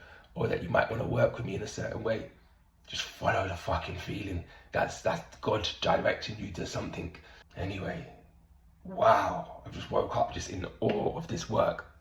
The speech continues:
Follow me, in awe of this work, and I wanna help as many people as I can. I wanna help as many people as I can.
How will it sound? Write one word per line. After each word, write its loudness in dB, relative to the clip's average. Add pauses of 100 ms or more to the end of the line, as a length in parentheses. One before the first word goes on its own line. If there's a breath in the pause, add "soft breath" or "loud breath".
(220 loud breath)
Follow 4
me, 2
in -2
awe 6
of 0
this -2
work, 2
and -2
I 2
wanna 0
help 2
as -6
many 0
people -2
as -2
I 4
can. 0 (540 loud breath)
I -8
wanna -2
help -2
as -6
many 0
people -8
as -6
I -4
can. -4